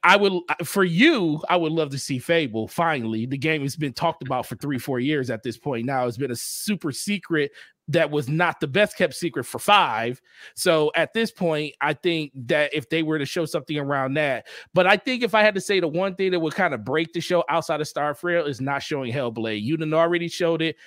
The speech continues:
once at the V G As. You show a cinematic gameplay trailer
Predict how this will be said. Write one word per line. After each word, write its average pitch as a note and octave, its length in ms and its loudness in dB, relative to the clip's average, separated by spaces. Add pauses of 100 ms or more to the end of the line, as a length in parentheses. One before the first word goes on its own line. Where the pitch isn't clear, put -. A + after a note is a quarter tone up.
(160)
once F3 320 0
at F3+ 140 -2
the F3+ 60 -2
V F3+ 200 -2
G E3 240 0
As. B2+ 380 -2 (320)
You B2+ 100 -2
show C#3 540 -2
a C3 580 -2
cinematic F#3 600 0
gameplay E3+ 480 0
trailer D3+ 640 0